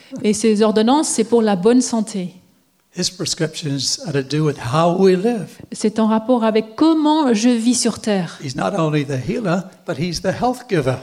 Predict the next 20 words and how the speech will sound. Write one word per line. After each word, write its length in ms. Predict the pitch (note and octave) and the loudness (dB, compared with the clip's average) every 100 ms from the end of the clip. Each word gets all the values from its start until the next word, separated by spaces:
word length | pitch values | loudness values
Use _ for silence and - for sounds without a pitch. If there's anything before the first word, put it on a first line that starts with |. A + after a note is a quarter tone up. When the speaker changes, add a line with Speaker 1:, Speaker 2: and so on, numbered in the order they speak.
| - - _ | -10 -20 _
Speaker 1:
Il 180 | - A#3 | 2 4
n'est 140 | B3 | 4
pas 200 | A#3+ D4+ | 2 0
seulement 380 | C#4 - C4 B3 | 0 2 2 2
celui 240 | A#3+ A#3 A#3+ | 2 2 2
qui 140 | A3+ | 0
guérit, 400 | F3+ A#3 A#3+ D4+ | 2 4 4 4
mais 180 | A#3+ G#3 | 4 6
on 60 | |
nous 100 | G#3 | 4
donne 220 | G#3 B3+ A#3+ | 6 6 6
aussi 240 | A#3 A#3+ | 4 2
la 100 | A3+ | 2
bonne 260 | G3 B3 B3+ | 4 4 4
santé. 520 | - B3 B3 C#4+ A#3 - - - _ | 4 0 2 0 -2 -6 -20 -20 _
Speaker 2:
But 340 | D3 - - - - _ - | -14 -12 -14 -16 -18 _ -8
in 80 | F3 E3 D#3 | -2 0 0
medical 420 | F3 F#3 F#3 F3 | 2 0 0 -4
practice, 640 | - E3 D#3+ - E3+ - - | -2 -2 -2 -4 -6 -4 -4
we've 260 | E3+ E3 | -2 -4